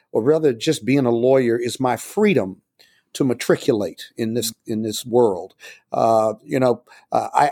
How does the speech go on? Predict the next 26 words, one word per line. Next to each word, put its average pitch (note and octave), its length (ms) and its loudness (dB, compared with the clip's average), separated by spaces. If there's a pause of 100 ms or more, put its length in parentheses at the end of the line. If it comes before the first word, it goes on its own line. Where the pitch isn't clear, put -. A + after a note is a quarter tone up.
I E3+ 140 4
can A#2+ 320 0
sit - 260 0
on C#3+ 160 4
boards C3+ 360 2
and A#2+ 120 -4
commissions. B2 480 -2
I A#2 120 -4
can G#2+ 220 -8
teach. D3 440 -6
I A#2 80 0
can A2+ 160 -6
write A#2+ 340 0
books. B2+ 300 0 (320)
I C3 100 -10
can C3 160 -4
give D#3+ 220 4
my D3+ 180 4
legal C3+ 360 4
opinion, C3+ 540 0
my A2 140 0
political C#3 520 0
opinion. B2+ 680 -2 (340)
Um, A#2 540 2
I C3 160 4
can, B2 440 -2